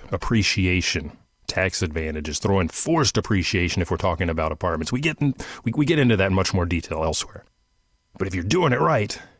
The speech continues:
you're making money all these different ways. If you're not, you're not going to enjoy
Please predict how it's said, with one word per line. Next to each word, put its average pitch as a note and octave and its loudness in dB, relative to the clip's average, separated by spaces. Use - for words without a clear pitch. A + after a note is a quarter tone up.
you're F#2 -4
making G#2 -2
money G2 4
all F2+ 2
these F2 0
different E2 -2
ways. D#2 -4
If E2+ -6
you're E2+ 0
not, G#2+ 2
you're D#2 -4
not E2 -2
going F#2 2
to A#2+ 2
enjoy E2 2